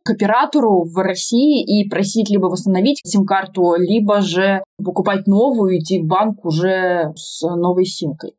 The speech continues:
Вот, это личная история, поэтому да, либо не допускайте того, <laughs> чтобы у вас заблокировали симку, особенно если они, она у вас, этот номер телефона привязан к социальным сетям, возможно, тоже может быть проблема,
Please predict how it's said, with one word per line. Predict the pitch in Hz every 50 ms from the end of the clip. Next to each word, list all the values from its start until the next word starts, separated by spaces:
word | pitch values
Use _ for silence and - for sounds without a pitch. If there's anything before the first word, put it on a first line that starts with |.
| _ _
Вот, | - 190 180 190 185 165 175 175
это | 226 226 233 269 254 254 240 -
личная | - 240 277 277 - - - 214 202 196
история, | 196 196 - - 240 254 302 349 320 247 214 214
поэтому | 208 208 214 208 208 220 214 214
да, | 190 180 175
либо | 175 262 311 254 302 285 269 262 240 233
не | 233 247 247 269
допускайте | 262 269 - 294 285 - 320 285 285 277 - 233 214
того, | - 226 214 196 254 311
<laughs> | 311
чтобы | - - - 190 156 180 185
у | 185
вас | 220 226 196
заблокировали | - 208 185 214 202 - - 233 214 202 185 165 160 180
симку, | - - - 262 302 311 - - 220 180 - _ -
особенно | 202 - 247 262 247 240 226 208
если | 196 196 196 208
они, | 190 185 196 220 233
она | 226 220 - 208 202 202 214 214 214 208 202
у | 190
вас, | 185 196 208 208 202 - - - -
этот | 190 185 180 190 190
номер | 208 208 208 196 196
телефона | - - 180 160 220 240 226
привязан | 233 196 180 180 190 196 202 190 196 185 175 156 156 -
к | -
социальным | - 180 160 170 202 226 285 311 330
сетям, | - 277 202 - 185 160 160 165 160
возможно, | 156 160 156 160 156 151 147 151 151 147 131 123 117 _
тоже | - 185 190 165 165
может | 165 165 165 156 151
быть | 156 156 156
проблема, | - 170 165 156 156 160 156 156 160 156